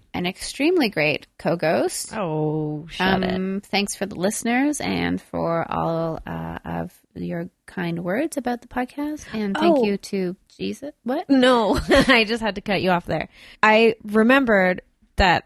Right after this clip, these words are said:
Speaker 2: we found out this week that a nasa scientist listened to
Speaker 1: Oh,
Speaker 2: our podcast.
Speaker 1: yeah.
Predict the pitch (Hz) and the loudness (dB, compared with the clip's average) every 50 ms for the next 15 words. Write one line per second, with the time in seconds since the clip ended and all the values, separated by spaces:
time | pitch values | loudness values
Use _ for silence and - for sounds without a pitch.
0 | _ _ - - - - 208 202 202 202 - 214 214 214 214 208 196 - 208 196 | _ _ -16 -14 -10 -6 -2 -2 -2 0 0 0 2 2 2 0 0 0 -4 -6
1 | 185 - 190 185 180 - - 202 190 180 180 180 180 180 185 185 208 202 - 208 | -6 -6 -6 -6 -6 -6 -4 -4 -2 -2 -2 0 2 2 2 2 2 -2 -4 -6
2 | 190 - - 170 165 165 165 170 190 - 180 160 165 - - _ - - 180 175 | -6 -4 -4 -4 -2 -2 -2 -4 -2 -2 -2 -2 -4 -6 -8 _ -8 -4 -4 -2
3 | 175 - 175 196 196 196 170 175 170 - 180 151 156 - - 180 - 185 185 196 | -2 0 0 2 4 4 4 2 2 2 0 0 0 0 0 0 2 4 4 4
4 | 190 170 160 175 | 4 4 2 -2